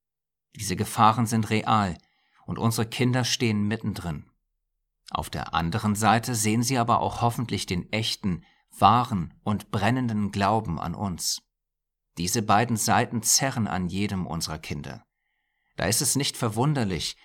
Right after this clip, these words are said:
wenn sie in einen Spagat geraten und irgendwie auf beiden Seiten mitmachen wollen. Denn auf der einen Seite lieben unsere Kinder uns und wollen uns nicht enttäuschen. Auf der anderen Seite ist die Verführung stark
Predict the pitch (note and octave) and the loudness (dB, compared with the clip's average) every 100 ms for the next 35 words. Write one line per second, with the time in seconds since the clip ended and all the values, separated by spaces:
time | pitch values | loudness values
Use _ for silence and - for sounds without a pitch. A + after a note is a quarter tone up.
0 | _ _ - E2 E2 F2+ - F2+ - - | _ _ -4 -2 0 0 0 0 0 -2
1 | E2+ F2 G#2+ - - F2 E2 E2 D2+ - | 0 2 0 0 -4 0 -2 -2 -8 -8
2 | _ _ _ _ E2+ F2+ B2 C3 A#2+ G2+ | _ _ _ _ -4 0 0 2 0 0
3 | - F2+ A2+ C3+ G#2+ G#2+ F#2 - E2 D#2 | 2 4 4 2 -2 0 0 -2 -4 -4
4 | D#2+ D2+ - C#2+ D2 - _ _ _ _ | -6 -8 -8 -10 -14 -16 _ _ _ _
5 | _ _ _ F2 D#2 G#2+ A#2 - G2+ G#2 | _ _ _ -4 0 0 -2 0 2 2
6 | A#2+ A2+ A#2+ B2+ B2+ G#2+ A2 C3+ A#2+ F#2+ | 0 2 2 2 0 0 0 -2 -2 -4
7 | G2 E2+ - F2 E2 C2 D#2+ D2+ - - | -6 -8 -4 -2 -2 -4 -4 -6 -8 -10
8 | _ _ - E2+ F2 A2+ A#2+ A2 A#2 A2+ | _ _ -8 -6 0 2 2 2 0 0
9 | F#2 - A2+ A2 - D#2+ - _ _ _ | -4 -2 -2 0 -2 -4 -10 _ _ _
10 | _ _ - - - C#2+ - D3 D3 A2+ | _ _ -16 -12 -8 -2 0 2 2 0
11 | G#2+ G#2+ G#2 A2 G2+ - A2+ G2 E2+ - | 2 2 2 -2 -4 -4 -4 -6 -8 -4
12 | B2 A2+ G#2 G2 - A2 F#2 - - | -6 -2 -2 -2 -2 0 0 -4 -14